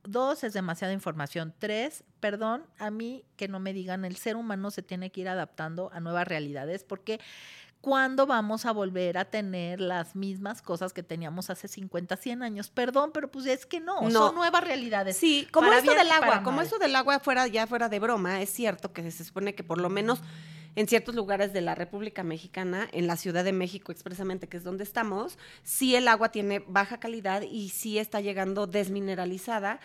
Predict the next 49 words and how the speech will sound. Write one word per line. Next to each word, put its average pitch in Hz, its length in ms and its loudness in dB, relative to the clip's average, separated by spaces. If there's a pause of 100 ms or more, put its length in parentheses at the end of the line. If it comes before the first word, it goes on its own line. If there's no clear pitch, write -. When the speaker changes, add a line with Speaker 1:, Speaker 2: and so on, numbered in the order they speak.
(220)
Speaker 2:
además 233 280 8
de 240 120 2
que 226 80 -2
la 190 80 0
tienes 202 260 -2
que 214 80 -2
filtrar 202 400 0
porque 196 220 -8
viene 170 240 -2
sucia 220 380 -10
y 190 40 -10
tal, 202 240 -2
entonces 185 320 -10
peor 170 240 2
aún. 190 280 -2 (380)
Y 247 120 4
entonces 240 400 4
sí 254 320 -2
hay 214 140 2
que 208 140 -6
tomar 202 320 -2
electrolitos 208 720 -4
o 151 60 -8
sí 220 340 -4
hay 214 80 2
que 202 120 -8
ponerle 190 440 -4
la 185 160 -4
sal 185 260 -4
de 185 80 -2
mar, 190 280 0
en 175 100 -2
fin, 175 240 -4
hay 175 140 -6
que 202 100 -4
hacer 190 220 -2
lo 202 100 0
propio 220 380 0 (420)
para 202 300 6
que 202 100 -2
no 214 220 0
te 208 100 -6
desmineralices. 202 1120 -6 (340)
Entonces 226 440 0
sí 294 200 2
es 349 100 2
cierto 269 500 0
que, 208 340 -2
que 185 440 -2